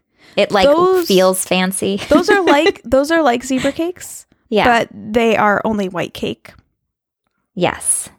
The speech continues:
Speaker 1: That is
Speaker 2: I
Speaker 1: the last thing that I've had.
Speaker 2: also very into fancy cakes.
Speaker 1: Same. They're so good.
Speaker 2: They're so fancy. <laughs>
Speaker 1: They're so fancy,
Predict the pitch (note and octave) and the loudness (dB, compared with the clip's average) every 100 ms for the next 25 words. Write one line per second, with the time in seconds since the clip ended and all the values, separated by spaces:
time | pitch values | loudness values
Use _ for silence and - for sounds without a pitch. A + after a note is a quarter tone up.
0 | _ - F#3+ F#3 - C#4+ D#4 D#4 F3+ - | _ -2 0 2 4 4 4 4 4 4
1 | D#3 - - - - F3+ - - C4+ D4 | 2 0 -6 -6 -4 -2 -4 0 2 2
2 | - C4+ B3 A3 A3+ G#3+ G3 - - - | 2 0 2 0 0 -2 -6 -8 -12 -10
3 | - - - - - - - - E4 F4+ | -12 -12 -14 -14 -18 -14 -6 -2 0 -2
4 | - G#3+ - A3+ A3+ - - - - - | -4 -2 0 0 0 -2 -6 -10 -12 -12
5 | - C4+ C#4 - D4+ D4 E4+ A4+ - G#3 | -6 0 2 2 0 0 -4 -4 -4 -4
6 | - - - - - B3+ C4 - D4 F4 | -2 -2 -2 -2 -2 0 0 0 0 0
7 | G3+ G3 - | 0 0 0